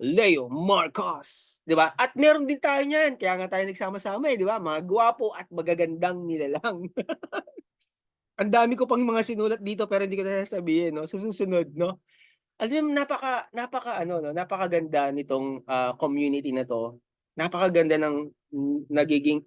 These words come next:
impact sa Pilipinas. Kasi nagbibigay ng saya, nagdudulot, naiibsan yung, yung ano, yung kumukulo at yung mga bituang nagdidikit-dikit, mga, mga, mga abdo na nagagalit, no, ng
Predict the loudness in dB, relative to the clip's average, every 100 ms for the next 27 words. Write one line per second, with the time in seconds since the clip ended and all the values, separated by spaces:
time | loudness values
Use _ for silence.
0 | -4 -4 -4 -2 -2 -2 _ -6 -4 0
1 | 0 0 -2 -2 -2 -4 -4 _ _ _
2 | _ _ _ -2 0 0 0 2 4 4
3 | 0 -2 -2 2 0 -2 -12 _ -6 -4
4 | -4 -2 2 2 0 -2 -2 0 -2 -2
5 | -2 -2 -2 -4 -6 -12 _ _ _ _
6 | _ -12 -2 -2 0 -2 0 0 -2 -4
7 | -2 -2 0 0 0 0 -6 -2 -2 -2
8 | -2 -2 -2 -4 -4 -2 -2 0 -2 -4
9 | -4 -4 -4 -6 -4 -2 -2 -4 -4 -2
10 | -2 -4 -2 0 0 0 -4 0 2 2
11 | 0 0 -2 0 0 2 0 -4 _ -8
12 | -6 -6 _ _ -8 -6 -6